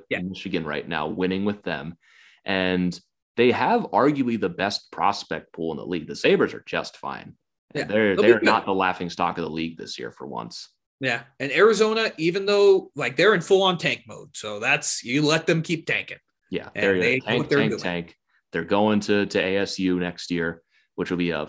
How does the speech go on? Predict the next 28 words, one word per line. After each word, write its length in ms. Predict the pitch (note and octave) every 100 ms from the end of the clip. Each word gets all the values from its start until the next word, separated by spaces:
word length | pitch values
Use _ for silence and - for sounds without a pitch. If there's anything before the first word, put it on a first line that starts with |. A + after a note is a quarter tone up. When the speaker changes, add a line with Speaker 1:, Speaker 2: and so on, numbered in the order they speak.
| -
Speaker 2:
a 60 | F2+
fun 280 | - F#2+ F#2+
little 200 | F#2+ F#2+
experiment 520 | F#2+ - F#2 F#2 F2
for 160 | - F2
a 80 |
few 160 | - F2+
years. 500 | F2 E2+ E2 D#2+ - _ _ _ -
They're 140 | F2
gonna 160 | F2+ -
suck 360 | - F#2+ F#2
the 100 | A2+
whole 140 | G#2 G#2+
time 260 | A2 G2+
they're 120 | G#2+ G2
there. 320 | E2+ E2+ E2
By 100 | F2
the 100 | E2+
time 340 | - F2 F#2 G2+
they 440 | G2 G2 F#2 - _
hopefully 440 | - A#2+ - A2+ G2+
have 220 | F#2 F2
that 160 | F#2 F2+
arena 340 | F2+ F#2 F2+
in 200 | F2+ F2
Tempe, 560 | F2 E2+ E2+ E2 - _ _ _
they 120 | F#2+
might 580 | F2 E2+ F2 F2 E2+ -